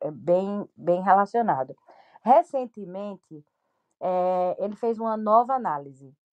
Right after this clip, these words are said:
né? E aí, nessa nova análise, eh, eh, foi, foi diagnosticado por um médico particular, eh, um tea, um tea leve, e, e aí as medidas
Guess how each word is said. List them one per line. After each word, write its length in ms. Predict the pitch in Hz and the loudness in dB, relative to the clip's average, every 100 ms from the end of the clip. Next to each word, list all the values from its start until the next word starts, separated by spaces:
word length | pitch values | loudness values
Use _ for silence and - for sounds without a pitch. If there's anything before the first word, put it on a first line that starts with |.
| _ | _
né? 260 | 151 160 196 _ _ _ | -12 -12 -12 _ _ _
E 120 | 208 | 2
aí, 560 | 226 262 233 208 240 196 - _ _ _ _ _ _ _ _ | 4 4 2 -2 -8 -10 -14 _ _ _ _ _ _ _ _
nessa 480 | 156 170 170 180 202 | -10 -2 0 0 -2
nova 280 | 180 165 165 | -2 -2 0
análise, 600 | 202 160 165 196 202 247 _ _ _ | 2 2 2 -2 -10 -12 _ _ _
eh, 760 | - 170 165 165 160 160 147 123 | -4 -2 -2 -2 -4 -4 -4 -6
eh, 380 | - 165 160 165 156 | -6 -6 -6 -8 -8
foi, 300 | 196 196 - - 160 - | -6 -6 -6 -14 -8 2
foi 160 | 208 | 4
diagnosticado 840 | 196 202 185 180 190 240 226 196 196 | 8 6 6 0 -2 -4 2 2 2
por 200 | 247 269 | -2 0
um 120 | 277 | 2
médico 580 | 196 170 170 - - - | 2 0 -2 -6 -6 -4
particular, 640 | 185 175 180 247 226 190 - _ _ _ _ - | -6 -6 -8 -2 4 4 2 _ _ _ _ -6
eh, 400 | 196 190 190 185 - | -2 0 0 -2 -6
um 300 | 220 247 269 - | -12 -10 -8 0
tea, 340 | 180 139 127 _ _ _ _ - | 2 2 -2 _ _ _ _ -20
um 80 | 160 | -12
tea 320 | - 165 170 | -4 0 0
leve, 540 | 185 208 190 190 - _ _ _ _ _ _ _ | 2 2 2 -2 -12 _ _ _ _ _ _ _
e, 480 | 247 240 247 247 240 | -10 -8 -6 -6 -6
e 140 | 226 226 | 2 4
aí 260 | 233 254 | 6 4
as 140 | 269 233 | 2 2
medidas 840 | 247 202 226 190 190 156 147 - | -2 -4 -10 -4 -2 -2 -6 -14